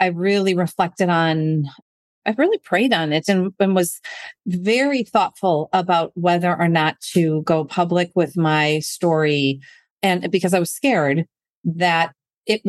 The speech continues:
all I have is my reputation. You own your own business. That's your credibility, is your reputation. And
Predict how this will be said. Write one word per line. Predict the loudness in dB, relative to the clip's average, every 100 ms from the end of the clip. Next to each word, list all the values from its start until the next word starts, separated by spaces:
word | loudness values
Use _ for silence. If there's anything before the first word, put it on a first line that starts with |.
| -2
all | 0 0
I | 0
have | -2 -2
is | -2
my | 0
reputation. | 0 -2 -2 -2 -2 -4
You | 0
own | 0 2
your | 0
own | 0
business. | 0 0 0 -2 -6
That's | -8 -2 0 0 -2 -8
your | -6 -2 0 2 2 0 -2 -2
credibility, | -2 0 0 0 0 0 0 0
is | -2
your | 0
reputation. | 0 -2 -2 0 0 0 0 0 -2 -8 -20 -20 _ _ -4
And | 0 0 0